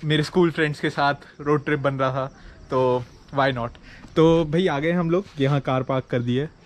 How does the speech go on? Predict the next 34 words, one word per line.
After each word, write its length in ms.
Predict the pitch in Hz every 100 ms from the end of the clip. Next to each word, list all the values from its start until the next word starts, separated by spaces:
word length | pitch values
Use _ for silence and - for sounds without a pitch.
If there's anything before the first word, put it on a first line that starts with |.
| -
ये 240 | 127 123
हमारे 420 | 127 127 123 127 127 - - - - 127
जो 320 | 127 120 - 147
डबराल 360 | 131 131 131
साहब, 220 | 139 147 139
अभी 220 | 131 139
दिखाता 380 | 127 123 117 131
हूँ, 80 |
शिखर 340 | 127 127 139 131 - - - - - -
अंदर 240 | 127 131
जो 120 | 123 135
सो 200 | 135 123
रहा 100 | 147
है, 80 | 277 - - -
ये 180 | 151 180 156
actually 340 | 165 - 202
में 120 | 226
शिखर 300 | 262 185 185
के 120 | 165 185
नाना 280 | 147 143
नानी 300 | 151 143 143
जी 140 | 135 139
की 280 | 139 143 131 - - - 151
घर 200 | 160 139
है 60 | - - - - 143
बिलखेत, 460 | 165 - 160 151
उत्तराखंड 500 | - 135 131 143 113
में। 100 | 110 - - - - -
तो 100 | 170
अगर 180 | 175 214
मैं 100 | 247
लोकेशन 420 | 214 170 180 233
समझाना 420 | 233 208 190 180 180
चाहूँ, 260 | 170 196